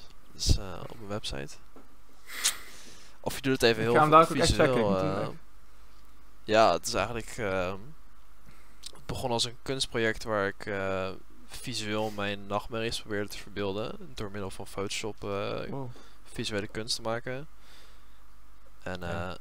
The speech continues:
Speaker 1: eh, ja. Om
Speaker 2: Hmm.
Speaker 1: weer, eh, ik ben helemaal ge-, ik ben een hartstikke leuk persoon in het echt. Ik ben niet zo duister.
Speaker 2: <laughs>
Speaker 1: Ehm,
Speaker 2: Ai.
Speaker 1: in ieder geval,
Speaker 2: Klopt.
Speaker 1: eh,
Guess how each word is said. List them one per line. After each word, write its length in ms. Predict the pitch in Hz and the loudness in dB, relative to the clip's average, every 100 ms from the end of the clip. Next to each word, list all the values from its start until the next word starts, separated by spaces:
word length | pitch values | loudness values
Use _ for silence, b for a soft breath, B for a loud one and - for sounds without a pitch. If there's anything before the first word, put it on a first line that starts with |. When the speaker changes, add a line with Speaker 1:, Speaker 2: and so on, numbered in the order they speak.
| - | -8
Speaker 1:
eh, 140 | - - | -6 -4
ja. 200 | 85 98 - - - - - | -4 -4 -6 -8 -8 -8 -6
Om 120 | 101 | -4
Speaker 2:
Hmm. 80 | 101 | -2
Speaker 1:
weer, 100 | 92 - - | -2 -4 -6
eh, 80 | - | -6
ik 140 | - | -6
ben 100 | 110 | -4
helemaal 180 | 117 120 | -2 -2
ge-, 120 | 120 | -4
ik 120 | - - | -4 -2
ben 120 | 127 | -2
een 120 | 101 | 0
hartstikke 400 | - 143 - - | -2 -2 -2 -2
leuk 140 | 127 - | -2 -2
persoon 200 | - 117 | -2 -2
in 60 | |
het 140 | 110 - | -2 0
echt. 140 | 123 | 2
Ik 100 | - | 2
ben 100 | 110 | 0
niet 100 | 123 | -2
zo 100 | 117 | 2
duister. 460 | 113 123 - 64 - | 4 4 2 -2 -2
Speaker 2:
<laughs> 100 | - 147 - 131 156 147 135 - - B 240 B B - | 2 4 2 0 0 0 -2 -6 -8 B -6 B B -2
Speaker 1:
Ehm, 560 | 127 120 120 113 110 107 - 165 - - - - B B - | 2 4 6 6 4 0 0 2 2 -2 -6 -6 B B -4
Speaker 2:
Ai. 120 | - | -2
Speaker 1:
in 40 | 151 B B - - | -2 B B -8 -4
ieder 140 | 127 | -2
geval, 340 | 120 117 104 104 | 4 6 6 6
Speaker 2:
Klopt. 460 | 104 101 101 117 | 4 2 0 -2
Speaker 1:
eh, 60 | 90 | -4